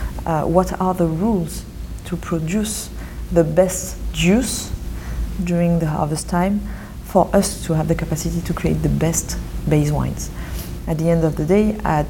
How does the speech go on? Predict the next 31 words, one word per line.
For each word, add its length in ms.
at 120
the 160
end 120
of 140
harvest, 460
we 120
have 280
eight 200
hundred 360
to 100
nine 280
hundred 440
different 360
wines. 420
And 220
actually 280
my 200
job 320
in 140
the 80
press 220
centers 380
is 200
to 180
make 240
sure 380
that 200
everything 400
is 240
well 280
done 360